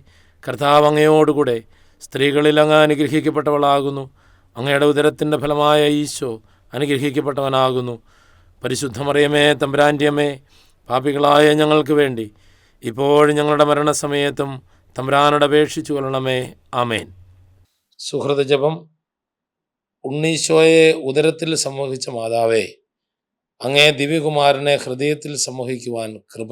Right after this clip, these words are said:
ചെയ്യണമേ. ഉണ്ണീശോയെ ഉദരത്തിൽ സംവഹിച്ച മാതാവേ,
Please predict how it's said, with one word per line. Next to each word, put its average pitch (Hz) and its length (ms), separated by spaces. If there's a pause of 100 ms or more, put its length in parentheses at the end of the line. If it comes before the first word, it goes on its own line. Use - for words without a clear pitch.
(120)
ചെയ്യണമേ. 92 440 (1700)
ഉണ്ണീശോയെ 160 720 (180)
ഉദരത്തിൽ 160 400 (140)
സംവഹിച്ച 139 440 (100)
മാതാവേ, 117 500